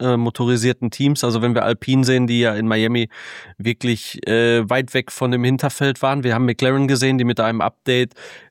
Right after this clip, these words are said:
ganz nach vorne geschossen sind, äh, plötzlich siegfähig waren, äh, wirklich richtig gute Performance geleistet haben.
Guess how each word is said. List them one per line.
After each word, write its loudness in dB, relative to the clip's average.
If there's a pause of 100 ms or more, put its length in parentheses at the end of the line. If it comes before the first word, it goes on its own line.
ganz -2
nach -2
vorne 2
geschossen -4
sind, -2
äh, 0
plötzlich -6
siegfähig -2
waren, -2
äh, -14
wirklich -8
richtig -8
gute -4
Performance -4
geleistet -2
haben. 0